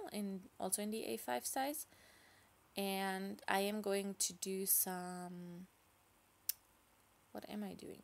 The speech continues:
actually? I attempt to do some flowers, but I kind of fail and then make something else with it that I really, really love, and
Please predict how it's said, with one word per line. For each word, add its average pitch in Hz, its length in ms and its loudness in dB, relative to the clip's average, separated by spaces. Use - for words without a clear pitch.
actually? - 480 -10
I 190 260 8
attempt - 840 0
to 254 140 2
do 269 200 0
some 208 220 4
flowers, 196 680 2
but 196 140 0
I 185 80 -2
kind 180 400 -2
of 180 120 0
fail 180 680 2
and 185 240 -4
then 190 240 0
make 175 180 -6
something 165 500 -2
else 160 300 2
with 185 200 -2
it 214 400 -4
that 180 140 0
I 165 60 2
really, 170 320 -2
really 165 240 -4
love, 170 340 0
and 185 140 -2